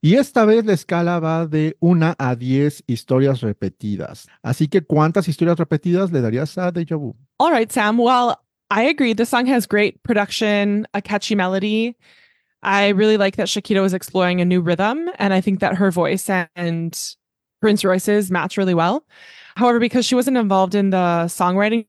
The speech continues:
Speaker 2: process and there weren't a lot of live performances, I feel like there weren't a lot of ways for me to connect to this song.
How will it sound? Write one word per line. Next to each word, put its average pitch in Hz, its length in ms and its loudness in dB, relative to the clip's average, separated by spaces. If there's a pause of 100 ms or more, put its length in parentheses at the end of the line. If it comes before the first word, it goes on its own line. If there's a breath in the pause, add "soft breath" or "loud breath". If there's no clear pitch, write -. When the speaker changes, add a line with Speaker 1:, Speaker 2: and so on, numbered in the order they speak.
(140)
Speaker 2:
process 247 600 -2
and 190 200 0
there 185 80 4
weren't 185 240 0
a - 80 -4
lot 190 160 2
of 170 100 -2
live 170 240 -2
performances, 208 720 -2
I 240 80 0
feel 220 200 -2
like 208 220 -2
there 196 180 2
weren't 175 260 0
a 160 160 -4
lot 190 160 2
of 180 80 0
ways 170 320 -4
for 190 100 -6
me 175 140 -2
to 175 140 -8
connect 180 320 -6
to 277 80 0
this 269 180 0
song. 285 380 0